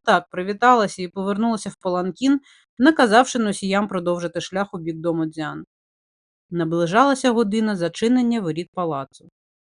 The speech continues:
Багато міністрів, які зібралися у палаці для обговорення державних справ, також виходили з нього один за одним.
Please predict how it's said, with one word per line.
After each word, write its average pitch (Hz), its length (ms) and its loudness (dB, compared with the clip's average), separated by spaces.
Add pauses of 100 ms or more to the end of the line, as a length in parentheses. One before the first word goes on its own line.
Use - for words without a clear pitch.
Багато 196 420 2
міністрів, 208 600 2
які 196 220 -4
зібралися 180 580 0
у 160 40 -4
палаці 175 460 -2
для 170 160 -2
обговорення 175 580 -2
державних 160 600 -6
справ, 269 340 2 (100)
також 330 400 0
виходили 233 560 2
з 196 60 -4
нього 208 480 -2
один 165 320 -4
за 180 120 -4
одним. 147 460 -6